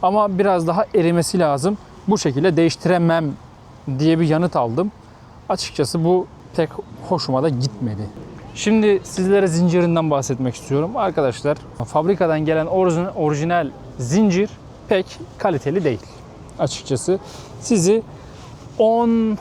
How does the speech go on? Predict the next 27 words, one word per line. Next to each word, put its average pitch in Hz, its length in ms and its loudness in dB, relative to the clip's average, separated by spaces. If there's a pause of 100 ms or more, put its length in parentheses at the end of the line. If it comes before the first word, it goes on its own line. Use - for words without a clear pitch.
(140)
on 220 260 4
beş 175 240 0
bin 160 100 0
kilometre 185 640 2
ancak 185 440 2
idare 135 380 0
ediyor 196 420 2
ki - 140 -2
ondan 180 400 4
sonra 196 280 2
değişmesi 180 480 2
gerekiyor. 143 400 2 (300)
Ee, 156 280 2 (680)
bu 262 520 4
motor 233 320 2
hakkında 226 640 2 (120)
söyleyebileceğim 214 840 4 (120)
en 262 140 6
önemli 208 420 2
şeylerden 208 640 2
biri 226 180 4
şu. 139 220 0 (920)
Bildiğiniz 247 440 4
üzere 190 260 2
motosikletler 202 840 0 (420)
bebek 170 360 0
gibiler. 117 280 -6